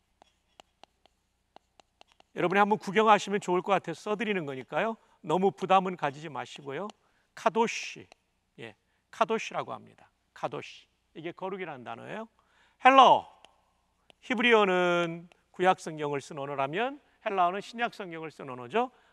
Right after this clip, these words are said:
하기오스라고 합니다. 액센트가 하에 있습니다. 이렇게 씁니다.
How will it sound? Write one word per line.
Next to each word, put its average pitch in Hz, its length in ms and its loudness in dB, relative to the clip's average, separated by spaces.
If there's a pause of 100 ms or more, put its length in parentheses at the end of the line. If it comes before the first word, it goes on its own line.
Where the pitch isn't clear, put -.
(160)
하기오스라고 196 840 0
합니다. 101 320 -20 (440)
액센트가 180 680 0 (220)
하에 233 340 4
있습니다. 117 500 -12 (1700)
이렇게 143 260 -12
씁니다. 143 540 -4